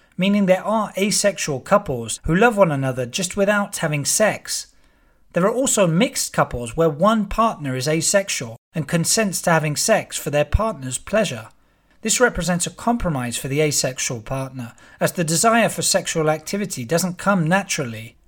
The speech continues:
Are there many closet asexuals out there? I don't think I've ever met one.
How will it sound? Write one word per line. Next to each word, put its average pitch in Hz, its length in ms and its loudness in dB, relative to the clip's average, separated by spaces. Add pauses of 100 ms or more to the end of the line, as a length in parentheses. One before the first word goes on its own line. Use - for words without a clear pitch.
(640)
Are - 60 -4
there 262 180 4
many 180 220 -4 (180)
closet 240 340 2
asexuals 220 760 -2
out 214 220 2
there? 269 240 -6 (120)
I 233 120 2
don't - 200 0
think 175 200 0
I've 165 180 8
ever 175 160 0
met 139 320 -6
one. 131 160 -8